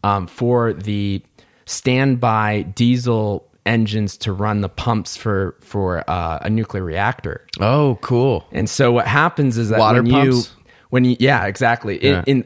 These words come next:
Speaker 1: to stop a meltdown. Like,
Speaker 2: Yeah,
Speaker 1: so if
Speaker 2: right.
Speaker 1: the grid goes
Speaker 2: Yeah.
Speaker 1: down and you don't have power, you need to start up these diesel generators
Speaker 2: Yeah.
Speaker 1: that are gonna give you, they're gonna give you, um, uh, power so that you can run your pumps. If you don't run the pump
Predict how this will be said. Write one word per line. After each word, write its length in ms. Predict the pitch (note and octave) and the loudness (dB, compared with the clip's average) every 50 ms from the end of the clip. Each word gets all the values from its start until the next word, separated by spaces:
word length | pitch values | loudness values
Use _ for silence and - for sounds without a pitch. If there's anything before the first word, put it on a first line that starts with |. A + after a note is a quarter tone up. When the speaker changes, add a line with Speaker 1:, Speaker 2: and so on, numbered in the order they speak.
| - - | -4 -6
Speaker 1:
to 260 | - - C#3+ B2+ A#2 | 0 2 2 2 2
stop 340 | - - - C#3 C3+ B2+ - | 0 0 2 2 2 2 0
a 40 | A2 | 0
meltdown. 540 | G#2+ A2 A2+ A#2+ A#2 - - G#2+ G2 F2+ | 0 2 2 0 0 0 -2 -2 -2 -2
Like, 120 | F2 F2 F#2 | -2 2 4
Speaker 2:
Yeah, 140 | C#3+ D3+ B2+ | 4 4 4
Speaker 1:
so 40 | - | 4
if 80 | - | 2
Speaker 2:
right. 180 | G#2+ A#2 A#2 G2 | 2 2 2 2
Speaker 1:
the 60 | B2+ | 2
grid 260 | C3 C#3+ E3 D#3+ D3 | 2 2 2 2 0
goes 280 | - B2+ A#2 G#2+ G2+ - - | -2 -2 0 -2 -2 -2 0
Speaker 2:
Yeah. 160 | - A#2 G#2 | 2 2 2
Speaker 1:
down 260 | D#2+ F2 F#2+ G#2 A#2 | 2 -2 -4 -6 -4
and 120 | - G2 A2+ | -2 -2 0
you 80 | A2+ | 2
don't 160 | A#2+ C3+ B2 | 2 2 2
have 200 | A#2 A#2+ A2+ G2+ | 0 -2 -2 -4
power, 380 | - - C3 B2+ C3+ C3 A#2+ G#2+ | -2 -2 0 2 2 2 0 -2
you 180 | F2 F#2+ A#2+ A#2+ | -2 -2 -2 0
need 160 | B2 B2 A2+ | 0 0 0
to 120 | A2+ G#2+ | -2 -4
start 380 | - - - - A#2+ A#2 A2 A2 | -4 -4 -2 0 2 2 2 2
up 220 | A2+ A2 - - | 0 0 -2 -4
these 220 | - G#2 G2+ F#2 - | -6 -6 -6 -6 -4
diesel 400 | - A#2+ A#2+ A#2+ A2 A2 G#2 G2 | 0 0 0 0 0 -2 -6 -4
generators 680 | - G#2 G#2 A2+ B2+ C#3 D3+ D#3 D#3+ E3 F3+ G3 - - | -4 -4 -2 -2 0 0 0 0 0 -2 -4 -4 -4 0
Speaker 2:
Yeah. 260 | G2 F#2+ F2+ D#2+ D#2 - _ _ | 0 0 0 0 -4 -10 _ _
Speaker 1:
that 160 | - B2+ B2+ A#2 | -2 0 0 0
are 60 | A#2+ | 0
gonna 180 | G#2 A#2+ A#2 | 0 0 -2
give 320 | G#2+ G#2+ B2 C3 C#3 C#3 C3 | 0 2 2 2 2 2 2
you, 400 | A#2 A#2 A#2 A2 G#2+ G#2+ G2+ G2 _ _ _ _ _ _ _ _ _ _ _ _ _ _ _ - - - _ _ _ _ _ _ _ _ - | 0 2 2 2 0 -2 -4 -6 _ _ _ _ _ _ _ _ _ _ _ _ _ _ _ -20 -20 -20 _ _ _ _ _ _ _ _ -2
they're 100 | B2+ B2+ | 0 2
gonna 200 | B2+ C3 C3 B2 | 4 2 2 2
give 280 | A2 B2+ C3+ C#3 C3 | 0 0 0 0 2
you, 380 | B2+ B2 B2 B2 A#2 A2+ A2 - - | 2 2 2 2 2 2 0 -2 -2
um, 460 | - G#2 G#2 G#2 G2 F#2+ G2 F#2+ F#2 - _ _ _ _ _ _ _ _ - | -2 -2 0 0 0 -2 -2 -4 -4 -6 _ _ _ _ _ _ _ _ 0
uh, 140 | A2+ A2+ G#2 | 0 0 2
power 500 | - - - A#2+ C3+ D3 C#3+ B2 A2 G#2+ | 2 2 2 4 4 4 4 2 0 -2
so 160 | G#2 - - A2+ | -4 -4 -2 -2
that 140 | A2+ G#2 | -2 -2
you 60 | E2+ A2 | -2 -2
can 160 | - A#2 A2 | -2 -2 0
run 220 | G#2+ A2 A#2 A#2 G#2+ | 0 0 0 0 0
your 100 | F#2+ F#2+ | -2 0
pumps. 680 | - - - F3 B2 F2 - - - - - - - - | 0 2 2 2 0 0 -4 -10 -12 -12 -12 -12 -10 -6
If 160 | - A#2 - | -6 -4 0
you 60 | C3 | 2
don't 280 | C3+ F3 F#3+ F#3+ C#3 B2+ | 2 2 2 2 2 2
run 260 | C#3 D3 D3 D3+ C#3 | 2 2 2 2 2
the 60 | A#2+ | 0
pump 460 | G#2 - - - C#3+ C3 B2 A2 - | 0 -2 -2 0 2 0 0 -2 -4